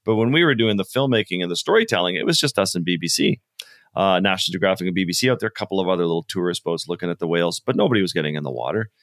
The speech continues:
And all of a sudden now there's a hundred and fifty boats. And because of all this publicity that B B C and Nat Geo put out there, now there's, you know, a thousand people there. Now the whales are being harassed. Now the whales can hardly feed. So it's like, it's a really,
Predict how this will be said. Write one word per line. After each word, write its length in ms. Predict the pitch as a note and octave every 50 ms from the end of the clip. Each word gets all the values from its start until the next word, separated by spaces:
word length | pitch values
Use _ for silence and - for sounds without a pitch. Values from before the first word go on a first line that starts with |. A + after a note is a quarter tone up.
| _ _ _ _ _ -
And 120 | G2 G2+
all 140 | G#2+ A#2+ C3+
of 60 | C3
a 20 |
sudden 240 | A2+ - A#2+ G#2 F#2+
now 260 | F#2+ G2 G#2 G#2+ G#2+
there's 440 | G2+ G2+ G2+ G2+ G2 F#2+ F#2+ - - _ _ _ _ _ _ _ -
a 60 | -
hundred 280 | G#2+ C3 D3 D3+ C#3 A#2
and 100 | G#2+ G#2+
fifty 300 | A#2 A#2 A2+ - - G#2
boats. 500 | E2+ G2+ F#2+ G2 G2+ G2 - - - -
And 440 | - E2+ F2 F2 E2+ E2 E2 F2 F2
because 320 | G2+ G2+ - G#2 G2 F2+
of 80 | G2+ F#2+
all 160 | F#2 F#2+ F#2+
this 200 | F2+ F#2 F2 -
publicity 600 | - _ _ - G#2+ G2+ F#2+ G#2 G2+ - - F#2+
that 160 | E2+ F2 E2
B 100 | F#2 F#2
B 100 | F2 F2+
C 180 | F2 - - F#2
and 100 | F2+ F2
Nat 200 | E2 D#2 D#2 D#2
Geo 220 | - A#2+ C#3 D3
put 180 | - - G2 F2
out 180 | E2+ E2+ -
there, 280 | - E2 E2 E2 E2 - _ _ _ _ _ _ _
now 220 | - G2+ A#2+ D3+ D#3+
there's, 280 | B2 G3 F#3 - -
you 80 | - C3
know, 140 | G2+ E2 B1+
a 40 |
thousand 380 | - - E2 D#2+ D#2+ F#2+ F2+ G2
people 240 | F#2 A2 F#2+ - G#2
there. 320 | G2+ G2+ G#2+ G#2+ A2+ A2 - _ _ -
Now 200 | F#2 F#2+ F#2 F#2
the 120 | F#2 F#2+
whales 320 | E2 E2+ F2+ F#2+ G2 G2 G2+
are 60 | G#2
being 180 | F#2+ G#2 G2
harassed. 460 | F#2 F#2 F#2 F#2 G2 G#2 A2 - - -
Now 160 | F#2+ F2+ F#2
the 100 | F2+ E2+
whales 280 | E2 F2 F2 F#2 F#2
can 120 | - G2 F2+
hardly 280 | - F2+ F#2+ F2 E2+
feed. 420 | E2+ - - G#2 G#2+ A2 A2 G#2 - _ - - - -
So 180 | - - B2+ B2
it's 120 | A#2+ -
like, 140 | C#3 C3+ B2+ D2+
it's 180 | A2 A#2+ -
a 80 | A#2+ A#2
really, 360 | A2+ B2 C#3 C#3 C3+ B2 A2+